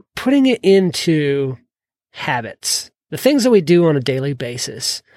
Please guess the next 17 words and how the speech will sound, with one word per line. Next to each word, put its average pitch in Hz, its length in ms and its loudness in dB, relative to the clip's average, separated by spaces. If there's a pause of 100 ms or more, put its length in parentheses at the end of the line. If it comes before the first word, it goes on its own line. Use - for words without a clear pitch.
(380)
the 175 100 -2
things 247 500 2
we 226 160 2
do 147 680 0 (540)
on 175 180 4
a 160 80 4
day-to-day 165 600 2
basis 131 680 -6
that 143 240 -6
shape - 480 0
the 180 100 -4
course 165 380 -4
of 131 140 -4
our 120 160 -10
life. - 580 -16 (2000)
Think 262 360 0
of 190 600 2